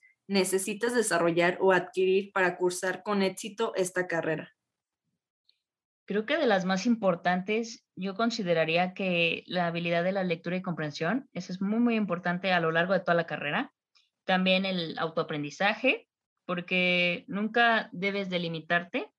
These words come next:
Speaker 2: y ya cuando entras al ámbito laboral, te das cuenta de que las nuevas tendencias cambian muy rápido. Entonces, tú tienes que estar innovando y creando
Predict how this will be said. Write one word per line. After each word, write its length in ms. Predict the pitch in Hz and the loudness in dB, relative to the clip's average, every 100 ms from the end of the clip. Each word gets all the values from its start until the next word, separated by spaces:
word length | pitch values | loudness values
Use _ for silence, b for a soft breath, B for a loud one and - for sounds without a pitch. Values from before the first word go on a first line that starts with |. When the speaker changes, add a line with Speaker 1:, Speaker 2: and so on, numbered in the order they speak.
| _ _ - | _ _ -6
Speaker 2:
y 120 | 180 | -2
ya 180 | 190 190 | -2 0
cuando 240 | 208 196 | -2 0
entras 320 | 190 190 190 | -2 -4 -4
al 300 | 160 151 151 | -2 -2 -2
ámbito 300 | 156 180 170 | 0 0 0
laboral, 500 | 160 151 151 185 269 _ _ _ _ _ | 0 0 2 0 -2 _ _ _ _ _
te 100 | - | 2
das 220 | 185 185 - | 4 4 2
cuenta 320 | 190 190 196 | -2 2 2
de 260 | 180 165 | 2 -2
que 500 | - 165 160 160 - - | -4 -2 0 -2 -4 -6
las 320 | 180 175 175 | -2 -2 -2
nuevas 340 | 185 190 202 | -4 0 -2
tendencias 540 | 196 185 180 170 175 170 | -2 -4 -4 -4 -4 -4
cambian 320 | 196 202 196 | -2 0 2
muy 100 | 185 | 2
rápido. 380 | 175 165 156 147 | 2 0 -2 -4
Entonces, 320 | 151 180 190 | -6 -8 -8
tú 100 | 190 | -10
tienes 240 | 196 190 | -8 -8
que 60 | 190 | -8
estar 320 | 190 185 190 | -2 -2 -2
innovando 720 | 190 180 165 208 247 311 - - | -2 0 2 4 4 0 -4 -14
y 200 | - 170 | -12 -4
creando 680 | 185 185 190 190 196 - | 0 2 2 -2 -4 -8